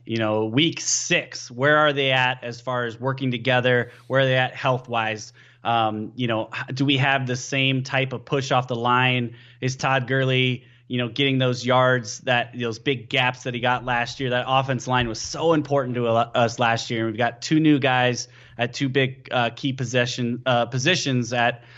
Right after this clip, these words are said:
left guard and center right next to each other. You'd like to maybe space 'em out a little bit, but not gonna happen. Uh, those guys are gonna have to work together. That's gonna be a big question mark. Cooper Kupp returning. Um, can he be the Cooper Kupp that we,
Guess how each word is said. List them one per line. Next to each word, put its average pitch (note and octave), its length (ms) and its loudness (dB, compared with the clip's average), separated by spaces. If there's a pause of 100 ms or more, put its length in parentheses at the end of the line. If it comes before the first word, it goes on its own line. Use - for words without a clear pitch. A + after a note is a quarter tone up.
(140)
left C3+ 260 0
guard C3 200 4
and A#2 140 -4
center C#3 340 0
right D3 220 0
next D#3+ 220 -4
to C3 100 -10
each A#2+ 180 -8
other. C3 240 0
You'd E3+ 200 -2
like B3 200 0
to G3+ 60 -12
maybe F#3+ 260 -2
space A3+ 340 0
'em F3+ 60 -2
out A3+ 240 4
a - 20 0
little C#3+ 200 0
bit, C#3+ 260 0
but C#3+ 160 0
not D3+ 220 0
gonna D3 160 0
happen. C#3 460 -2 (240)
Uh, B2+ 120 0
those C3+ 240 -2
guys C3+ 280 0
are C3 40 -8
gonna C3 140 -2
have B2+ 160 0
to - 80 -8
work C3 200 -2
together. B2+ 460 2
That's C3 240 0
gonna D3 140 -4
be C3+ 80 -2
a B2+ 80 2
big C3 220 -4
question C3 320 -2
mark. C3 280 0
Cooper G#3 240 -2
Kupp G#3+ 360 -2
returning. G#3+ 680 -2 (340)
Um, C#3+ 460 2
can F#3 260 -2
he F3+ 160 -4
be F#3 200 -4
the E3+ 100 -4
Cooper F3 260 -4
Kupp F#3 360 -2
that D3 180 0
we, C#3+ 360 -6